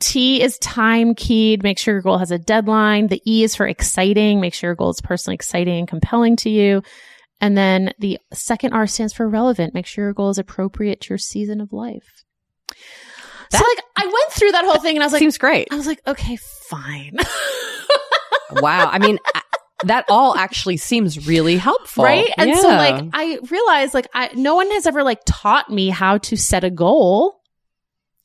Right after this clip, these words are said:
Speaker 2: God.
Speaker 1: You know?
Speaker 2: No, I know. That's kind of what it's doing.
Speaker 1: And that's kind of what it's doing. And, like, the examples they gave, I was like, "Yeah, I do see how that is, like, a better way to phrase this and gives you something more concrete to work towards,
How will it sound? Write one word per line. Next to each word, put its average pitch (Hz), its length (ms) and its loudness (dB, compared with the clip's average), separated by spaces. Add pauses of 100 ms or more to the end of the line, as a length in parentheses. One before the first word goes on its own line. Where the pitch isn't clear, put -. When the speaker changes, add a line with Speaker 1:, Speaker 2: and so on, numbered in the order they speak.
(120)
Speaker 2:
God. 123 460 -10 (800)
Speaker 1:
You 240 160 0
know? 214 280 4
Speaker 2:
No, 160 240 4
I 113 120 0
know. 139 420 0 (100)
That's 156 160 -2
kind 185 200 0
of 170 60 -2
what 160 100 2
it's - 140 -6
doing. 233 260 0
Speaker 1:
And 285 100 2
that's 320 160 0
kind 294 220 2
of 311 60 2
what 311 120 2
it's 285 180 -6
doing. 247 480 2
And, 233 140 -2
like, 233 200 -2
the 226 160 0
examples 233 480 0
they 262 120 2
gave, 311 300 2
I 214 60 2
was 220 120 0
like, 226 200 -2 (300)
"Yeah, 240 360 2
I 220 100 0
do 214 280 4
see 254 240 0
how 185 180 0
that 185 220 -2
is, 196 160 -4
like, 196 320 -2 (920)
a 208 80 0
better 180 460 -2
way 175 400 0
to 208 200 -4
phrase - 800 -2
this 208 220 0
and 214 200 -4
gives 208 200 -2
you 262 100 -2
something 233 400 -2
more 208 180 2
concrete - 880 -4
to 175 140 0
work 180 340 0
towards, - 680 -6